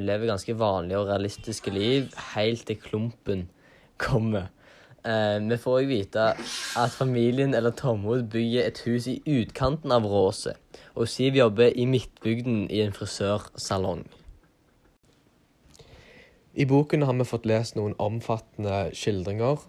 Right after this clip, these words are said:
Speaker 2: eh, og vært vitne til noen, eh, gode vendepunkter og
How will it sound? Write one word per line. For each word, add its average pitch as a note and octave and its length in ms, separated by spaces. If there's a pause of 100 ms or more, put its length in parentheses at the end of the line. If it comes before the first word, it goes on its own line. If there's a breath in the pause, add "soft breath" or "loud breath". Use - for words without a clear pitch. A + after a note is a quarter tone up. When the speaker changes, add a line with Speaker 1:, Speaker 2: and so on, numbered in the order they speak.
(540 soft breath)
Speaker 2:
eh, G#2 400
og G#2+ 160
vært G#2+ 240
vitne G#2+ 320
til G2+ 160
noen, G2 240 (560)
eh, F2+ 460 (180)
gode G2 300
vendepunkter G#2 840
og G2 300